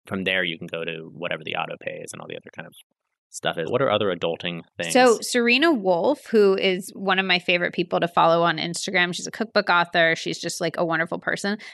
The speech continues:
Speaker 2: But she has, I forget what she calls it, but, oh, it's like a nagging list or something.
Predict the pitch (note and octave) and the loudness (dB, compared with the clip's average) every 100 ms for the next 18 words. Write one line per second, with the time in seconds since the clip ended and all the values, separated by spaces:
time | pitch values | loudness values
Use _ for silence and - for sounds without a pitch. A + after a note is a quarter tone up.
0 | - G3 B3+ C#4 D#4+ - G#3 A3+ A#3 D4 | -6 -2 2 4 4 0 -4 -2 0 0
1 | E4 D#4+ - - F#3 F#3 F3 F3 - - | 0 -2 0 2 2 4 2 0 -6 -20
2 | _ G#3 G3+ F#3+ - _ B3+ A#3+ A3+ C4 | _ 4 4 2 -4 _ 6 6 6 2
3 | B3+ B3+ G#3+ F#3 G3+ _ _ _ _ G#3 | 4 4 4 2 -4 _ _ _ _ -6
4 | G#3 G#3 F#3 G3+ G3+ B3 C4+ C#4+ D4+ D4 | 0 2 2 2 2 2 4 2 0 0
5 | B3+ C#4 D4 - D#4+ E4+ D#4 - E4 F4 | 4 4 4 2 2 4 2 4 4 4